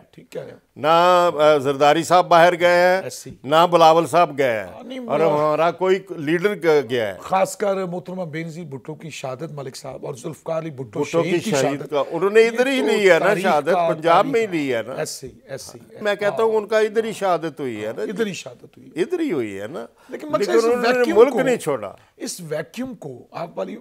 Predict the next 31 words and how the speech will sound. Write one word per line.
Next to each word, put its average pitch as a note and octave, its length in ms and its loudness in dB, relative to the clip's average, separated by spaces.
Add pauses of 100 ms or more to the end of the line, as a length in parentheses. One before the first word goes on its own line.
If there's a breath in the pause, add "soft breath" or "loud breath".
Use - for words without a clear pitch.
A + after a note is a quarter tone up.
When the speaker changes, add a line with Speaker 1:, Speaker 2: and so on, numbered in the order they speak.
Speaker 1:
बात D3 220 -10
सही F3+ 240 -16
है D3 100 -14
कि D3 160 -16
ये E3+ 280 -12
जो F3 140 -12
मौजूदा E3 480 -8
हुक्मरान E3+ 560 -8
है, C#3 180 -12
Speaker 2:
ए, C3+ 280 2
Speaker 1:
अभी, A#2+ 100 -2
Speaker 2:
नहीं, C#3+ 320 2
Speaker 1:
अभी E3 220 -8
Speaker 2:
मैं C3 120 2
Speaker 1:
तक D3 840 4
तो - 80 -14
Speaker 2:
समझता D#3+ 380 0
हूँ, G#2 480 -4 (420)
हाशमी A2 320 -10
साहब, E3+ 340 -6
इस C#3 240 -14
वैक्यूम A#2 540 -6
को C3 180 -10
बिलावल A#2 580 -4 (260)
में G#2+ 160 -10
टैलेंट A2+ 480 -10
है A2 140 -8
कि A#2 120 -18
वो A2 140 -8
पूरा G2 320 -12
करेगा E2+ 440 -20